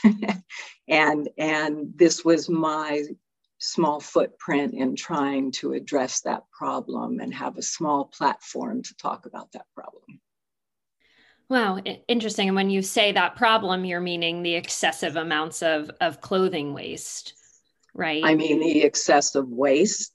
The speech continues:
Speaker 1: therefore the excessive overconsumption, <laughs> to the excessive waste, the, this consumer mentality of disposability. It's like out of sight, out of mind.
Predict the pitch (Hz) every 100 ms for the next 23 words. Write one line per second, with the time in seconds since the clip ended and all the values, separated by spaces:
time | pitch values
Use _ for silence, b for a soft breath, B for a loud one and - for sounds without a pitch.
0 | _ 123 151 143 143 - 147 143 139 139
1 | 135 127 - - - - 156 - 135 -
2 | 147 143 139 131 151 127 131 117 - -
3 | - 147 277 - B B B - 190 -
4 | _ - - 214 208 190 160 - - 147
5 | 135 - - 247 - - 165 190 - -
6 | - 147 139 135 139 _ _ _ _ _
7 | _ - _ 170 165 165 160 - - b
8 | b _ - 196 175 - 185 180 170 160
9 | 151 - 151 156 175 190 214 233 247 -
10 | 165 170 156 - _ _ - 156 170 -
11 | 175 175 185 175 165 165 165 185 196 165
12 | 156 156 160 - 160 175 190 160 156 147
13 | 139 143 165 254